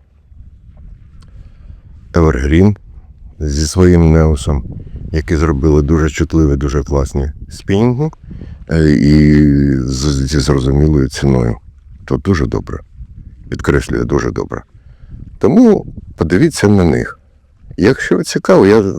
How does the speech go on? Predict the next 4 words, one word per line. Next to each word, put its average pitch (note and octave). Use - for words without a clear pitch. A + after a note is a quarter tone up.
зайдіть G#2+
на D2
сайти C#2+
виробників, D#2